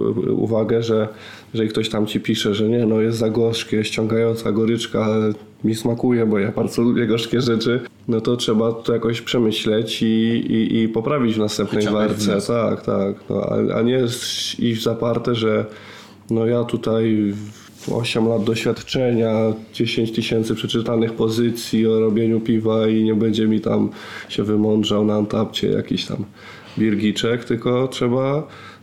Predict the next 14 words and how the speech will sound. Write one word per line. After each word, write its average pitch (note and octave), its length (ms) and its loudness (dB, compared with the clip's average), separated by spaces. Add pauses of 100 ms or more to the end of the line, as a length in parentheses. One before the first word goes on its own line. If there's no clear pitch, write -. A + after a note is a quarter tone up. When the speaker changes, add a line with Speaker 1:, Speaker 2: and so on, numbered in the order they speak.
(100)
Speaker 1:
dla, G3+ 180 0
dla A3+ 140 2
ludzi D#4+ 280 2
robimy A2+ 340 4
to G#2 120 0
piwo, G2 280 0
tak? G#2+ 300 -4
I B2+ 40 0
mi A2+ 80 0
się C3 140 -2
wydaje, A#2 280 2
że B2+ 240 0 (580)
stąd, E3 380 -2
stąd, E3+ 420 -2